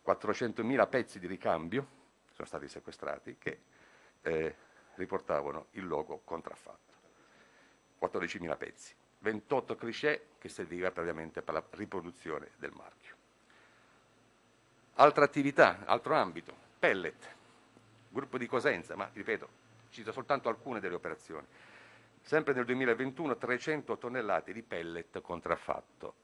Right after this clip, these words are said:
Anche qui l'indicazione qual-, della qualità del pellet era contraffatta, in realtà dalla, dalle perizie svolte aveva una qualità di gran lunga inferiore, naturalmente con danni anche per l'ambiente, perché molto spesso in questi casi vengono utilizzate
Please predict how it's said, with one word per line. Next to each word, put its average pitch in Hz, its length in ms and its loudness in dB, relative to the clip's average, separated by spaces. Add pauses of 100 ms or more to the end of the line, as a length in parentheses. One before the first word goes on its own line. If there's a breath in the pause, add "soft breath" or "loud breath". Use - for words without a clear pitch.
Anche 113 340 2
qui 107 240 2 (540 loud breath)
l'indicazione 120 920 -2 (160)
qual-, 90 200 0
della 98 300 2
qualità 98 480 4
del 87 180 0
pellet 80 640 -4
era 73 220 -2
contraffatta, - 840 -8
in 117 120 -4
realtà 82 420 -4
dalla, 85 460 -4
dalle 82 200 -2
perizie 92 440 -8
svolte 69 520 -14 (320 loud breath)
aveva 78 260 0
una 82 100 -4
qualità 78 320 -4
di 87 100 -6
gran 85 180 0
lunga 76 440 -6
inferiore, 71 640 -10
naturalmente 87 500 -6
con 82 160 -10
danni 78 240 -10
anche 80 220 -10
per - 100 -10
l'ambiente, 78 500 -6
perché 73 200 -12
molto 76 220 -12
spesso - 320 -14
in 73 80 -16
questi 76 260 -18
casi 76 240 -12
vengono 80 240 -14
utilizzate 78 580 -6